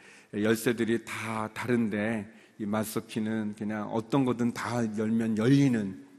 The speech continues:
그런 마스터 키가 있어요. 성경을 이해하는 마스터 키가 있어요.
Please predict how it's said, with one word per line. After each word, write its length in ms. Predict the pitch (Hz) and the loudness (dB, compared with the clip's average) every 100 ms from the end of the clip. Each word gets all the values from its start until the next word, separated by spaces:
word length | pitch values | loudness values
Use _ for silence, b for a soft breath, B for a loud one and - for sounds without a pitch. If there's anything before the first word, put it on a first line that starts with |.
| - | -12
그런 160 | 104 | -6
마스터 380 | 101 107 104 - | -2 -2 -4 -6
키가 260 | 110 113 101 | -6 -6 -6
있어요. 320 | 95 - 101 104 b b b b - | -8 -10 -14 -16 b b b b -8
성경을 640 | - 151 147 147 139 135 | 2 4 8 8 8 6
이해하는 580 | 110 127 170 165 143 139 | 6 10 12 12 10 6
마스터 440 | 127 113 110 - 110 | 2 0 -4 -6 -8
키가 240 | - 107 | -8 -6
있어요. 360 | 98 92 - | -6 -6 -10